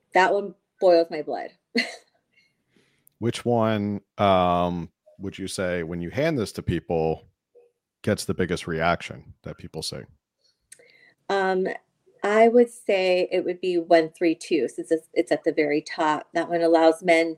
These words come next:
Speaker 1: to transfer into women's prisons, uh, if they self-identify as a woman.
Speaker 2: Okay. Um, a-,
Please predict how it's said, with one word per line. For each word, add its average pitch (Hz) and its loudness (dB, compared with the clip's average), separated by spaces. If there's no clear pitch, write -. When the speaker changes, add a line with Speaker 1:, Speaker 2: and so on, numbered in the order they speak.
Speaker 1:
to 165 4
transfer 165 -4
into 160 -2
women's 160 -2
prisons, 185 -2
uh, 160 4
if 165 2
they 165 4
self-identify 156 -2
as 151 -2
a 156 -2
woman. 147 -6
Speaker 2:
Okay. 98 -6
Um, 98 6
a-, 104 -2